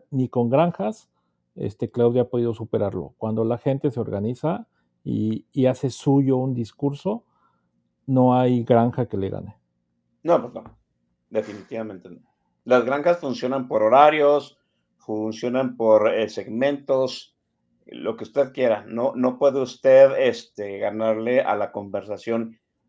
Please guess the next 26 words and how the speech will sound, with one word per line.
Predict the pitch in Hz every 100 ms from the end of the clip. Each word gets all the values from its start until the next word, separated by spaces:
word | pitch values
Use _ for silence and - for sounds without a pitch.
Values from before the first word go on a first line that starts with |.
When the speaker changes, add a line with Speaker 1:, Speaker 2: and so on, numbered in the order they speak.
| _
Speaker 2:
que | - 113
es | 113
veinticuatro | 123 120 120 113 113
siete | - 113 117 104 101 98
en, | 90 90
en | - 90 90 87
redes | 107 110
sociales, | 92 - 87 90
¿no? | 120 127 - - _
Me, | 160 170
me | 156
preguntan, | 147 156 190 175 185 175
este, | 175 170 160 - 165 156 170 -
pregunta | 156 180 202
aquí | 190 190 190 196 - -
Eduardo | 143 143 160 170
Villasana, | 170 147 170 160 147 135
¿no |
será | 147 196 190
que | 185
el | 180
régimen | 175 165 170 156
compró | - 127 123 113 143 160
esa | 156 151 -
parte | 147 135 -
de, | 143 131 113